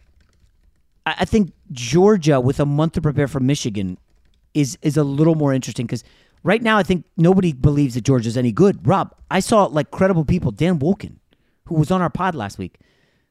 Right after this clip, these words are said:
was tweeting out that, "Are we sure Georgia should be in the playoff?" And he's not the only one. And it's like, wait, if that's the narrative,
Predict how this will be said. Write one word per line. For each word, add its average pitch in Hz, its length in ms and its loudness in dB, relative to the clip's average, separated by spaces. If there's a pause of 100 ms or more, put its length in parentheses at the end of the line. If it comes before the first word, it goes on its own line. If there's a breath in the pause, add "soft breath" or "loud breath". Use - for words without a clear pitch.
(140)
was 160 220 -2
tweeting 180 300 -2
out 151 180 -2
that, 131 100 -2
"Are 101 120 -4
we 131 120 2
sure 151 220 0
Georgia 127 320 0
should 113 160 -6
be 113 120 -4
in 107 80 -2
the 92 80 -6
playoff?" - 480 -6 (480)
And 180 180 4
he's 254 200 0
not 320 140 0
the 294 100 -2
only 339 180 0
one. 107 180 -8 (880)
And 226 120 2
it's 226 120 -4
like, 220 140 0
wait, 247 480 -8 (140)
if 208 420 -2
that's 214 420 -4
the 233 120 0
narrative, 185 840 0